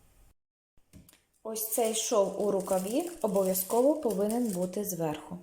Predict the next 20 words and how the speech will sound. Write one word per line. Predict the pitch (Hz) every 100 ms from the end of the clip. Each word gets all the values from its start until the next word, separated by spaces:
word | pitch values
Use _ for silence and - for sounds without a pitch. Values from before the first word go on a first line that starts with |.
| -
Тепер | 240 254 -
ставимо | - 240 214 202 190
в |
розігріту | 202 208 214 214 196 190
духовку | 196 - 190 170
до | 175
двохсот | 180 190 190 202 175
градусів | 170 170 170 214 - 311 311 - - -
приблизно | 220 202 233 302 311
на | 220 202
одну | 190 196 208
годину | 190 180 196 240 294
п'ятнадцять | 294 196 190 190 190 190
хвилин. | - 202 180 165 170 -
Ви | 214
ж | 262 -
орієнтуйтесь | 233 185 185 208 247 -
на | 202
свою | - 170 185
духовку. | 190 185 170 160 -